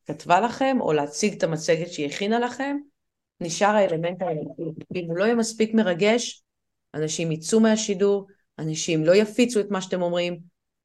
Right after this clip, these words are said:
ובמקרה הגרוע יוציאו לכם טלפון בפרצוף, הם יגידו, "אני צריך פשוט בוסט של תוספי תוכן, כי אתה לא מספיק אסוף, ולא מספיק רהוט, ולא מספיק מלוטש, ולא מספיק זה, ולא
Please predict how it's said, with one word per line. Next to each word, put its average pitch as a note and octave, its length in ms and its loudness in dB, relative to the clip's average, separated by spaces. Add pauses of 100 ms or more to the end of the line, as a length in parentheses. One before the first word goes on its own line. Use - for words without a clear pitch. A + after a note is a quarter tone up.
(140)
ובמקרה D#3+ 500 2
הגרוע F#3 360 4 (280)
יוציאו E3+ 320 -4
לכם F3+ 260 -4
טלפון F3 400 -2
בפרצוף, D#3 760 -6 (500)
הם D#3+ 100 -4
יגידו, F#3 420 -2
"אני F3 180 -4
צריך G3 280 -4
פשוט F3+ 300 -8
בוסט F3 280 -10
של E3 160 -10
תוספי E3+ 520 -4
תוכן, F3+ 420 -2
כי D#3 100 0
אתה F3+ 280 0 (1300)
לא F3+ 220 4
מספיק F#3 360 -6
אסוף, F#3 400 -4
ולא E3 220 0
מספיק E3+ 400 -4
רהוט, E3+ 440 0
ולא D#3+ 200 4
מספיק E3 440 -4
מלוטש, E3 540 0
ולא D3+ 180 -4
מספיק D#3 420 -8
זה, E3+ 400 0
ולא C#3+ 200 -6